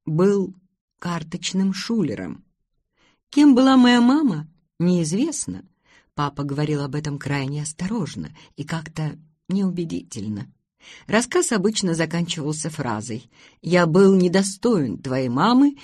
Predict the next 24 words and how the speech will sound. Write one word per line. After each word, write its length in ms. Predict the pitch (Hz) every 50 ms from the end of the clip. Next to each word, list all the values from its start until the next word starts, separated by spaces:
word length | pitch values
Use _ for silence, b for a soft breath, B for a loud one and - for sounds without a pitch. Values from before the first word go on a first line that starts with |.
| B B B
и 80 | - 220
она 280 | 208 190 202 240 269
меня 380 | 220 165 151 143 156 175 180 175 - _
оставила". 720 | - 139 - - - - - 76 60 71 71 64 55 104 110 - _ _ _ _ _ _ _ _ _ _ _ _ _ _ _
Может, 380 | 151 156 160 156 156 156 156
мама 340 | 151 160 160 170 170 151 143
и 40 | 151
поступила 640 | 151 - 147 - - - 190 185 - 359 381 240 175
мудро, 500 | 175 214 262 226 156 135 - - - - b b b b b b b
но 120 | - 151 156
могла 380 | 156 156 156 151 156 170 170
бы 140 | 156 160 175
и 60 | 175
меня 300 | 180 185 196 202 233 294 -
с 60 | -
собой 300 | - - 320 247 185 -
прихватить. 640 | - - 135 - - 147 156 156 113 101 - - _ _ _ _ _ _ _ _ _ _ _
И 80 | 196 202
то, 240 | 202 196 247 262 226
что 220 | - - - 170
она 280 | 170 175 190 185 185 185
этого 380 | - 208 220 202 202 - 131 135
не 180 | 131 127 160 175
сделала, 640 | 165 165 165 196 285 381 370 277 156 - - -